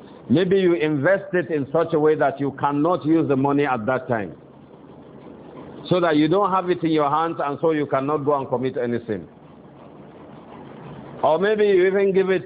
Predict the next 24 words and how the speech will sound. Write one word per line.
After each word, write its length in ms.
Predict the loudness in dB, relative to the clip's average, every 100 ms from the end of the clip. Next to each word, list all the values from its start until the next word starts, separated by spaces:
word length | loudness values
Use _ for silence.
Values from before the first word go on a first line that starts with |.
| -4
as 100 | -4 -2
sadaqah. 440 | 0 0 -2 -4 -6 -16 -6
You 120 | 0
no 140 | 2 2
longer 300 | 2 2 2
have 200 | 0 -2
it, 100 | -8 -12 -20 -20 -20 -20 -10 -2
so 100 | 0
that 200 | 0 0
that 220 | -2 0
way 140 | 0
you 140 | 2 2
cannot 320 | 0 0 0 0
commit 280 | 0 0
the 120 | -2 -2
sin 180 | 0 0
again. 240 | 0 -2 -4 -12 -20 -20 -8
Whatever 540 | 0 0 2 2 2 0
it 180 | -2 -2
is 160 | -2 -4 -14 -20 -20 -20 -8 -2
that 220 | 0 2
is 120 | 2
making 440 | 2 2 2 2
you 140 | 2